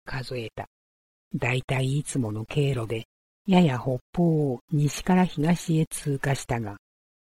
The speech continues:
中には頭上を通る隊もあっ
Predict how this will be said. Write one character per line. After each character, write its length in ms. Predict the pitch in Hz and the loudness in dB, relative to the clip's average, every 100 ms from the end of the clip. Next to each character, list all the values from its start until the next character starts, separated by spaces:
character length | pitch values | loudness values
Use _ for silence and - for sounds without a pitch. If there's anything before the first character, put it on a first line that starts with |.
| - | -2
中 280 | 139 131 120 | 0 0 -2
に 160 | 107 | -2
は 180 | 107 107 | -6 -6
頭 180 | 147 139 | -6 -6
上 360 | 131 156 151 139 | 0 2 4 2
を 100 | 147 | 0
通 280 | 156 151 131 | 2 2 0
る 120 | 107 | -4
隊 280 | 127 139 135 | -2 0 0
も 240 | 107 | -2
あ 40 | |
っ 40 | 107 | -4